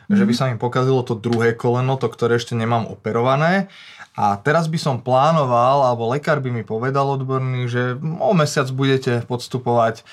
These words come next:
Speaker 1: artroskopiu kolena, aby sme prišli na to, prečo vás bolí. Ako sa ja mám zachovať? Mám už, keď to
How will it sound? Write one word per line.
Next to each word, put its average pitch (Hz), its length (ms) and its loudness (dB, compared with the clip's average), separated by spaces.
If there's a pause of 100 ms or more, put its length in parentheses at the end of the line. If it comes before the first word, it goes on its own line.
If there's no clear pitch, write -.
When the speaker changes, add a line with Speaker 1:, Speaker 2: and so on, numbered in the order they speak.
(140)
Speaker 1:
artroskopiu 120 800 -4
kolena, 156 400 0
aby 123 160 -4
sme 117 140 -6
prišli 120 340 -8
na 113 160 -2
to, 127 180 -4
prečo 113 380 -4
vás 110 240 0
bolí. 110 480 0 (1000)
Ako 175 240 0
sa 180 160 2
ja 160 80 2
mám 147 160 2
zachovať? 110 640 -4
Mám 127 160 2
už, 147 160 -4
keď 147 160 -4 (160)
to 131 140 0